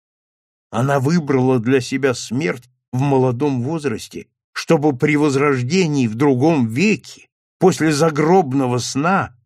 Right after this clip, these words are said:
в течение колоссального интервала времени, она могла выйти из своей гробницы в полном расцвете и блеске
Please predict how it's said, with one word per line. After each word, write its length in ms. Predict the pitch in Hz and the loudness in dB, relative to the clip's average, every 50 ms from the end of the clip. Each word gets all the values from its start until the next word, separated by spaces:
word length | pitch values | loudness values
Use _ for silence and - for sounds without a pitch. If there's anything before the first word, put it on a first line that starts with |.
| _ | _
в 100 | - - | -18 -8
течение 520 | - 139 131 123 - 139 131 120 120 120 113 | -4 -4 -4 -2 -2 -2 0 0 0 0 0
колоссального 840 | 117 - 110 117 120 110 - - 147 147 131 113 113 110 107 107 107 | -2 -4 -4 -4 -4 -2 -2 -2 0 0 0 -2 -4 -4 -6 -6 -8
интервала 560 | 101 92 - 107 107 104 110 117 113 92 101 | -8 -8 -10 -8 -8 -8 -8 -8 -8 -8 -8
времени, 600 | 98 95 110 139 175 170 - 104 90 - - - _ _ _ _ _ _ | -6 -4 -4 -4 -4 -4 -6 -8 -10 -14 -18 -20 _ _ _ _ _ _
она 240 | - 110 120 127 127 | -4 -2 0 2 2
могла 380 | 123 120 113 110 113 110 117 117 | 2 0 0 -2 -2 -2 -2 -2
выйти 520 | 107 107 131 160 165 147 123 - - 127 | -2 0 0 0 0 0 -2 -4 -4 -4
из 160 | 120 110 101 | -2 -2 -4
своей 420 | - - - 110 117 123 127 120 117 | -6 -8 -6 -4 -2 -2 -2 -2 -2
гробницы 800 | 107 123 127 113 101 110 135 175 190 175 - - - 135 - _ _ _ _ | -2 -2 -2 -2 -2 0 0 2 0 0 0 -4 -4 -4 -4 _ _ _ _
в 180 | - - - - | -18 -18 -16 -4
полном 600 | - 165 180 190 196 185 165 151 151 151 147 139 | 2 4 6 6 6 6 4 2 0 0 0 -2
расцвете 840 | 131 127 127 110 - - - - - 135 160 202 214 180 - - 185 | -2 -4 -4 -6 -8 -10 -8 -8 -4 0 2 2 2 2 0 -2 -4
и 100 | 160 143 | -4 -4
блеске 880 | 123 117 110 120 120 120 151 202 196 - - - - 165 147 - - | -4 -2 -2 0 0 2 4 2 2 0 -4 -6 -4 -4 -4 -4 -4